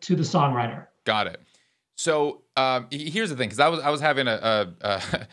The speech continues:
Speaker 2: <laughs> very long conversation with a friend of mine, um, a couple weeks ago who's a songwriter, producer, artist,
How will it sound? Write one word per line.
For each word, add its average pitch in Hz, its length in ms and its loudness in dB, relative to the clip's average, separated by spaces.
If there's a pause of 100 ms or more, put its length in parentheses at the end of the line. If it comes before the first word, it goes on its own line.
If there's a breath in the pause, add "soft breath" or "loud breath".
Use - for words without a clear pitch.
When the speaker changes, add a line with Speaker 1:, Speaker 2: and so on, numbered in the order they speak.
Speaker 2:
<laughs> - 160 -20
very 147 400 2
long 127 300 0
conversation 117 520 -2
with 104 120 -4
a 104 40 -8
friend 113 240 0
of 104 80 -6
mine, 104 380 0 (100)
um, 98 480 0
a - 60 -10
couple 110 260 -2
weeks 165 260 -2
ago 110 280 0
who's 113 160 -6
a 104 60 -6
songwriter, 123 680 2
producer, 113 420 -4
artist, 107 380 0